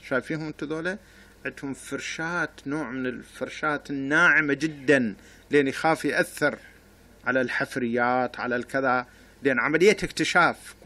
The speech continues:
ما يصير يخلي شيء من عنده، يضيف، يقوم يخدع. يجب أن نفهم طبيعة عمل الباحث في الاقتصاد الإسلامي. عمل الباحث هو ليس تكوين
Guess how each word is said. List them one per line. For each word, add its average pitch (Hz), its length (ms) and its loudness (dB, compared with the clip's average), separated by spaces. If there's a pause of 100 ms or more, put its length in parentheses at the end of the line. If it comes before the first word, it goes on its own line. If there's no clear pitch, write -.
ما 147 140 2
يصير 220 300 4
يخلي 170 400 0
شيء 170 240 2
من 165 160 0
عنده، 135 320 2
يضيف، 139 400 2 (380)
يقوم 151 220 2
يخدع. 147 400 2 (1040)
يجب 226 320 4
أن 196 180 4
نفهم 214 340 0
طبيعة 220 580 4
عمل 190 280 4
الباحث 160 460 4
في 151 100 -2
الاقتصاد 123 560 -4
الإسلامي. 101 480 -10 (140)
عمل 208 240 6
الباحث 190 460 2
هو 165 120 0
ليس 214 240 2
تكوين 185 840 0